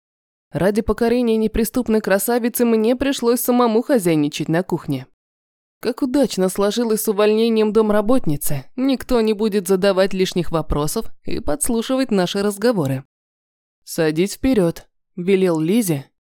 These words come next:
"а ты назад". Открыл перед своим псом заднюю дверь. "Только я буду читать всю дорогу", предупредила девчонка. "Да пожалуйста,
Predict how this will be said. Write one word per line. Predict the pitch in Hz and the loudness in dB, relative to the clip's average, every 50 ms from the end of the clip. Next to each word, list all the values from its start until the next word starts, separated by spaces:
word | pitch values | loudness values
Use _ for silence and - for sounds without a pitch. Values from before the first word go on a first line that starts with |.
| _ _ _ | _ _ _
"а | - 143 147 147 | -4 -2 -2 -2
ты | - - 202 262 | -2 0 2 2
назад". | 269 262 226 170 165 170 160 165 - - _ _ _ _ _ _ _ _ _ | 4 4 2 2 2 2 0 0 -2 -6 _ _ _ _ _ _ _ _ _
Открыл | - 196 185 - - 277 311 285 | -4 -4 -2 -2 0 0 0 2
перед | 302 254 240 247 - | 2 0 -2 0 0
своим | - 202 214 214 208 190 | 0 0 2 2 2 0
псом | - - - 226 269 294 277 | -2 0 2 4 4 4 4
заднюю | 196 185 180 190 196 214 220 214 208 196 | 2 2 0 2 2 2 4 4 2 2
дверь. | 175 156 147 139 127 - _ _ _ _ _ _ _ _ _ _ _ _ _ _ _ _ _ _ _ - | 0 -2 -2 -4 -4 -8 _ _ _ _ _ _ _ _ _ _ _ _ _ _ _ _ _ _ _ -2
"Только | - 277 254 254 - 269 269 262 - _ | 0 0 0 0 0 0 0 0 -2 _
я | - 247 247 262 269 | -4 0 2 2 2
буду | 254 285 254 311 | 2 0 0 -2
читать | 302 - 359 - - 220 196 - - | -2 -2 -4 0 0 0 0 0 -4
всю | - - 220 | -4 -4 -2
дорогу", | 202 214 214 214 214 208 208 220 208 - _ _ _ _ _ _ _ - | 0 2 2 4 4 2 2 0 -4 -6 _ _ _ _ _ _ _ -6
предупредила | 151 151 143 143 151 - 190 247 233 214 208 185 190 | -6 -4 -2 -2 -4 -2 -2 -2 0 0 2 2 2
девчонка. | 202 208 269 262 - - 175 135 - - 147 139 - _ _ _ _ _ - | 2 0 -4 -6 -4 -4 -4 -4 -6 -8 -10 -12 -12 _ _ _ _ _ -10
"Да | - - 160 170 180 175 | -6 -6 -2 -2 -2 -2
пожалуйста, | - - 269 294 269 302 269 185 151 151 - 147 135 - | 2 2 2 2 2 2 2 2 0 -2 -6 -8 -12 -12